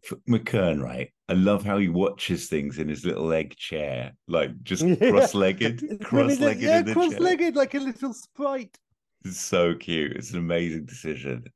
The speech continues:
Speaker 1: And then, yeah. <laughs> I, I loved how he didn't trust, he doesn't trust the new number eight at first. And I love that he just gives a short shrift for a while. It's just l-, nice.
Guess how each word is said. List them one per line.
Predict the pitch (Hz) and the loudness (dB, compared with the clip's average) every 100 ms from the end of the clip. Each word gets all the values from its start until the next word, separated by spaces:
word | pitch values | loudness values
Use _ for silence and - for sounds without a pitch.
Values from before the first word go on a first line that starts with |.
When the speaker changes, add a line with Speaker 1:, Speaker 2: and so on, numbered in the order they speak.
| - | -4
Speaker 1:
And | 80 80 | 0 4
then, | 78 80 73 - | 4 2 0 -4
yeah. | 87 80 73 - _ | -2 -2 -6 -12 _
<laughs> | _ - 123 - - 120 190 170 160 _ _ _ | _ -4 -4 -6 -10 -12 -10 -10 -14 _ _ _
I, | 95 - | -8 -4
I | 87 | -2
loved | 90 90 - | 0 0 -2
how | 90 87 82 82 - | -4 -2 -2 -4 -8
he | 85 | -10
didn't | 80 87 65 | -6 -6 -6
trust, | - 87 - - | -6 -6 -4 -10
he | - | -12
doesn't | 85 92 87 | -4 -2 -2
trust | - 82 - | -4 -8 -6
the | |
new | 82 82 | -4 -2
number | 78 73 76 78 | -4 -4 -4 -4
eight | 78 | -6
at | 58 | -10
first. | - 80 87 - - | -8 -6 -6 -10 -10
And | 76 | -6
I | |
love | 76 73 | -4 -4
that | 69 | -4
he | 76 | -8
just | 71 - | -8 -8
gives | 82 65 | -6 -6
a | |
short | 71 - 76 - | -8 -4 -4 -4
shrift | - 80 73 - | -6 -6 -6 -12
for | - | -8
a | 80 | -6
while. | 78 80 80 | -2 0 0
It's | 78 65 - | -2 -6 -12
just | - - - - | -14 -14 -12 -10
l-, | - | -8
nice. | - 73 78 80 - | -6 -4 -2 -4 -6